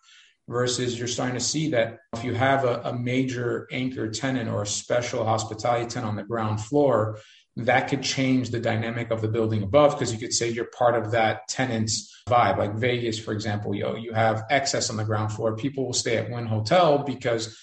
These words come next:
they're excited about what's convenient and right downstairs to them. So you're starting to see that play out significantly more in the Miami market, where the ground floor is almost that draw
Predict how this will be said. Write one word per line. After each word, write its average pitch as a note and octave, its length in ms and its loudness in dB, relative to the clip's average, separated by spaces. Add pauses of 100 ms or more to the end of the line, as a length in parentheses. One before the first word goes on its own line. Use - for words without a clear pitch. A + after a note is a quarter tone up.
(140)
they're B2+ 140 2
excited A2+ 360 2
about A2 220 2
what's A2+ 200 -2
convenient A2+ 500 -4
and G#2 80 0
right G#2+ 180 0
downstairs B2 500 -2
to G#2+ 100 -6
them. F#2+ 100 -4
So A2 300 -2 (320)
you're B2+ 80 -2
starting C3 340 2
to C3 60 0
see B2+ 480 -2
that A#2+ 400 2
play A#2+ 260 -2
out A#2 320 -2
significantly A#2+ 720 -4
more A2+ 240 0
in A2 60 0
the A2 60 0
Miami A2 320 0
market, A#2 360 0
where G#2+ 100 0
the G#2+ 80 -2
ground A2+ 300 -2
floor A2+ 260 -2
is A2+ 80 -2
almost A2 280 -2
that G2+ 240 -2
draw A2 520 2